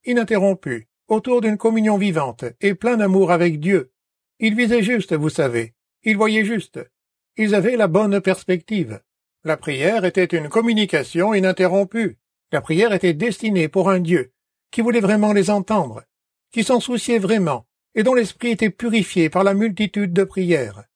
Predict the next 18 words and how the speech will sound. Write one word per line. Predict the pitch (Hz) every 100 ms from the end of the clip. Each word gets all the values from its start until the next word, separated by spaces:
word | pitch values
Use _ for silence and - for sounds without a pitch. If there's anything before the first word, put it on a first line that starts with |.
| _ _ -
Et | 214
c'est | 233 220
vrai. | 208 240 - _ _ _ _ 165
De |
plus, | 131 262 247 151 117 _ _ _ -
permettez-moi | 170 175 170 247
de | 214
vous | 185 175
en | 185
dire | 214 202
davantage | 160 170 185 185 240 185 127 135
sur | 220
la | 175
perspective | 165 180 - 160 139 220 214
historique | 185 - 151 220 214
des | 170 165
prières | - 190 202
juives. | 175 240 165 107